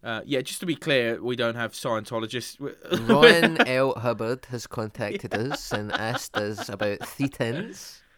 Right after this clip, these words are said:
Speaker 1: Um, yes, I know, I know,
Speaker 2: Yeah.
Speaker 1: I know Psy.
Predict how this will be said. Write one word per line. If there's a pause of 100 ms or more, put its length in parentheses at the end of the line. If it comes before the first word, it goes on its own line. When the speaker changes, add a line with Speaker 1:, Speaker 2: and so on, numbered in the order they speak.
(840)
Speaker 1:
Um,
yes,
I
know,
I
know, (140)
Speaker 2:
Yeah.
Speaker 1:
I
know
Psy.